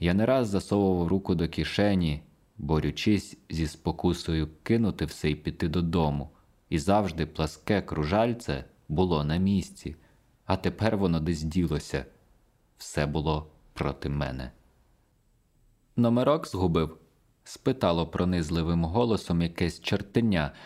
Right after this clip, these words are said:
в жовто-червоному костюмі, що опинилося поряд зі мною. «На тобі, друже мій», і подало мені свій номерок.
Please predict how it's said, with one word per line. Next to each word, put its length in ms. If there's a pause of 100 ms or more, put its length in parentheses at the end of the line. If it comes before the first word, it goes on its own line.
(120)
в 100
жовто-червоному 1000
костюмі, 640 (240)
що 360
опинилося 720
поряд 340
зі 140
мною. 380 (840)
«На 160
тобі, 260
друже 360
мій», 280 (640)
і 60
подало 420
мені 260
свій 320
номерок. 500